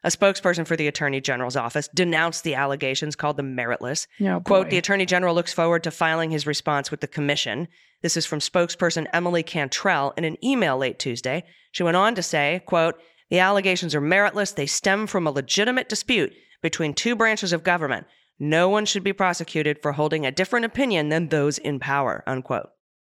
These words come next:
Speaker 1: Now, at its core, the complaint alleges that the Attorney General violated the Montana Rules of Professional Conduct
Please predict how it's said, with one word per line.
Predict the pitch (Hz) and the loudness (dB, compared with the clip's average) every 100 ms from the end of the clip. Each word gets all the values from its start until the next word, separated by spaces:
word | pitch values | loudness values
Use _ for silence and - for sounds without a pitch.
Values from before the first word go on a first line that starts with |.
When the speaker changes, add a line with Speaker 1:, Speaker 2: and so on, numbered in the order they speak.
| _ _ - | _ _ -2
Speaker 1:
Now, | 156 | 2
at | 175 | 2
its | 175 - | 0 -4
core, | - 214 147 151 - _ - | 2 4 4 2 -4 _ -6
the | 175 | -2
complaint | 180 175 180 196 | -2 0 0 0
alleges | 202 180 156 143 147 | -2 0 0 0 -2
that | 147 139 | -4 -4
the | 139 | -4
Attorney | 131 151 190 | -2 -2 0
General | 185 156 147 | 2 2 0
violated | 135 139 147 190 220 208 196 202 196 - | -2 -2 2 4 4 2 2 0 -4 -4
the | 170 | 0
Montana | 160 151 147 196 226 262 | 2 0 0 0 0 2
Rules | 233 214 | 0 0
of | 190 | -2
Professional | 185 190 175 185 | -2 -2 -2 -2
Conduct | - 208 214 135 - | 0 0 2 0 -2